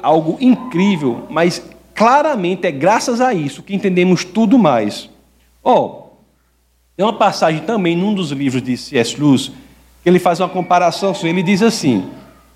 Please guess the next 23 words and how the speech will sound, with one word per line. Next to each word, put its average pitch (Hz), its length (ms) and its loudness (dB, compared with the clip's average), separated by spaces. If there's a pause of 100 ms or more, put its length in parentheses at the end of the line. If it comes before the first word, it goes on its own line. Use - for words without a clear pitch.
(500)
"Como 349 400 4
é 285 140 2
que 311 160 -8
você 339 400 -2
sabe 165 560 0 (120)
que 254 120 2
o 339 140 4
sol", 196 920 0 (380)
você 247 120 0
tá 262 160 0
lá 247 100 4
de 226 140 0
noite, 170 200 -2
de 180 60 -6
madrugada, 185 520 0
eu - 20 -6
fico 170 160 -8
de 190 100 -8
madrugada 180 460 0
às 156 60 -2
vezes 160 120 -2
trabalhando. 165 500 -2 (840)
Aí, 196 540 2